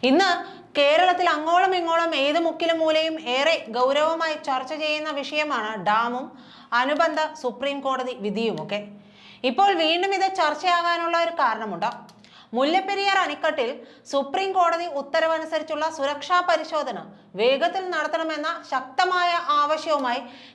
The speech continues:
കേരളം രംഗത്ത് വന്നതോടെയാണ് മുല്ലപ്പെരിയാർ മേൽനോട്ട സമിതിയുടെ യോഗത്തിൽ ഇക്കാര്യം ഉന്നയിച്ചത്. എന്നാൽ ബേബി ഡാം ബലപ്പെടുത്തിയ ശേഷമേ സുരക്ഷാ പരിശോധന നടത്താൻ കഴിയൂ എന്ന നിലപാടിലാണ് തമിഴ്നാട്.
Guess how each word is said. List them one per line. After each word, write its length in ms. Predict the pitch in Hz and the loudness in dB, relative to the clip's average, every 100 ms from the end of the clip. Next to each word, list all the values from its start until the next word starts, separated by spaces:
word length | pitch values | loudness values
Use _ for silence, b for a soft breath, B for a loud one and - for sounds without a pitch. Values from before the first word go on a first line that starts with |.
| _ | _
കേരളം 400 | 285 294 359 349 - - - _ 214 | 2 4 4 2 -4 -14 -20 _ 0
രംഗത്ത് 360 | 262 294 349 349 | 0 2 0 0
വന്നതോടെയാണ് 640 | 320 302 294 277 247 - 240 B B - | -2 0 2 2 0 -2 -6 B B -2
മുല്ലപ്പെരിയാർ 580 | 254 302 330 349 339 339 277 247 | 0 2 2 2 0 0 -2 -6
മേൽനോട്ട 400 | 277 311 330 330 330 | -6 -2 -2 -2 -4
സമിതിയുടെ 400 | 294 294 302 302 262 | -6 -4 0 0 0
യോഗത്തിൽ 340 | 254 262 196 196 208 | -2 -2 -6 -10 -6
ഇക്കാര്യം 340 | 226 202 160 | -4 -4 -8
ഉന്നയിച്ചത്. 420 | 165 165 165 185 226 - B B B - | -12 -14 -12 -6 -6 -8 B B B -4
എന്നാൽ 240 | 208 294 294 262 B B 190 | 2 2 2 -2 B B 2
ബേബി 340 | 262 285 294 370 381 | 4 6 4 4 4
ഡാം 120 | 381 349 | 4 2
ബലപ്പെടുത്തിയ 520 | 311 320 339 330 339 339 | 2 2 -2 -4 -6 -2
ശേഷമേ 420 | 277 285 302 262 277 294 | 0 2 0 -4 -6 -2
സുരക്ഷാ 360 | 262 277 311 339 339 | 0 0 0 2 2
പരിശോധന 400 | 311 330 320 320 320 | 0 -2 -2 -4 -6
നടത്താൻ 260 | 285 311 311 302 | -4 -4 -4 -4
കഴിയൂ 260 | 262 294 320 | -2 0 -2
എന്ന 120 | 302 294 | -2 -4
നിലപാടിലാണ് 600 | 254 269 311 277 226 185 233 233 | -2 2 2 2 -2 -2 -4 -4
തമിഴ്നാട്. 460 | 185 180 170 208 | -4 -6 0 0